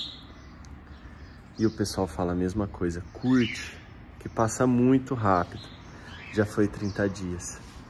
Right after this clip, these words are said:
Meu pai e minha mãe falam isso, né? Fala, "Qu-, quando a gente viu, você já tinha dezoito. Hoje você tá com trinta e-" Ih, eu esqueci com quanto eu tô.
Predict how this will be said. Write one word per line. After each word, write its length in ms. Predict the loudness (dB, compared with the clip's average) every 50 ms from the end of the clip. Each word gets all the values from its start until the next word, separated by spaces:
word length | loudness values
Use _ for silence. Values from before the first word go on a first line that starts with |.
| -16 -16 -16 -16 -16 -16 -14 -14 -10 -10 -10 -10 -10 -16 -16 -16 -16 -16 -16 -16 -16 -16 -16 -16 -16 -16 -18 -16 -16 -16 -14 -4 4
Meu 120 | 6 6 8
pai 180 | 10 10 10
e 40 | 10
minha 140 | 10 8 8
mãe 180 | 10 10 8 8
falam 320 | 10 10 10 12 12 12
isso, 320 | 10 8 6 4 4 6
né? 220 | 6 8 6 6 4 -2 -14 -18 -20 -20 -20 -20 -20 -18 -14 -10 -8 -8 -8 -8 -10 -12 -14 -10
Fala, 240 | -4 0 2 2 2
"Qu-, 220 | 0 -2 -4 -6 -6 -8 -16 -16 -16 -16 -14 -6
quando 180 | -2 0 4 4
a 80 | 4
gente 280 | 6 4 2 0 0 0
viu, 160 | 2 2 2
você 160 | 2 0 -2
já 120 | 0 0 0
tinha 200 | 0 0 -2 0
dezoito. 540 | 0 -2 -2 2 4 4 4 4 2 -6 -14 -14 -16 -16 -16 -12 -4
Hoje 260 | 0 2 2 2 2 0
você 180 | -2 -2 -2
tá 180 | 2 2 2 2
com 180 | 2 0 -4
trinta 420 | -4 -2 -2 -2 -2 -2 0 -2 -2
e-" 80 | -2 -4 -6 -16 -18 -18 -18 -20 -18 -18 -20 -20 -20 -20 -20 -18 -16 -14 -12 -10 -10 -10 -10 -12 -14 -16 -16 -18 -16 -16 -16 -16 -16 -18 -16 -18 -18 -16 -16 -14 -8
Ih, 120 | -6 -4 -2
eu 100 | 0 0
esqueci 480 | -2 -2 0 0 0 0 2 0 0
com 140 | 0 2 0
quanto 220 | 0 -2 -2 0 0
eu 80 | -2
tô. 240 | 0 0 -2 -2 -2